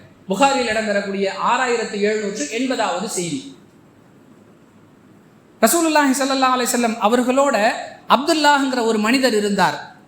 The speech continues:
அவருடைய புனை பெயர் கழுதை அப்படிங்கிற புனை பெயரால் அழைக்கப்பட்டார். என்ன காரணம்னு தெரியல. அவர் ஒரு அடையாள பெயராக, அவருடைய இயற்பெயர் அப்துல்லா, புனை பெயர் கழுதைங்கிற பொருள் படக்கூடிய வாசகத்தால் அவர் அடையாளப்படுத்தப்பட்டார்.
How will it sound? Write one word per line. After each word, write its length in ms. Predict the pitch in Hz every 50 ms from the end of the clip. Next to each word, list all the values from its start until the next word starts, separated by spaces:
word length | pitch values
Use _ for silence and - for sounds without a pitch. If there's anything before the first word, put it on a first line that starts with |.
| _ _ _
அவருடைய 400 | - 220 247 262 247 247 240 233
புனை 380 | 202 - 262 277 302 302 294 -
பெயர் 500 | 277 233 233 226 196 - - - - -
கழுதை 560 | - 233 247 277 294 285 285 277 277 277 277
அப்படிங்கிற 460 | 277 214 247 254 247 247 233 226 202 -
புனை 220 | 233 247 277 269
பெயரால் 340 | 262 240 226 233 240 240 233
அழைக்கப்பட்டார். 680 | 208 208 226 220 220 220 202 208 196 208 196 185 - -
என்ன 240 | 185 226 254 269 262
காரணம்னு 640 | 262 208 214 240 240 240 233 233 240 233 202 -
தெரியல. 360 | 202 208 208 202 185 175 202 285 - - - - - - - - - - - _ _
அவர் 140 | - 285 294
ஒரு 320 | 294 285 285 269 262 269 - -
அடையாள 340 | 247 269 302 302 294 277
பெயராக, 480 | 262 240 240 240 240 233 226 220 220 220
அவருடைய 300 | 233 247 254 269 262 269
இயற்பெயர் 440 | 285 311 294 262 277 285 277 254 226
அப்துல்லா, 280 | 214 240 240 226 190 165 - - - - - - - - - -
புனை 260 | 254 285 330 330 269
பெயர் 300 | 269 247 269 294 302 294
கழுதைங்கிற 680 | - 240 262 285 285 269 277 277 277 269 262 240 208 208
பொருள் 260 | 240 240 262 262 226
படக்கூடிய 400 | 247 233 233 220 226 220 214 208
வாசகத்தால் 560 | 202 214 233 233 - 226 220 214 208 220 220
அவர் 320 | 233 226 214 208 202 202 - 185
அடையாளப்படுத்தப்பட்டார். 800 | 202 226 226 220 214 196 190 185 185 180 165 165 - 160 151 135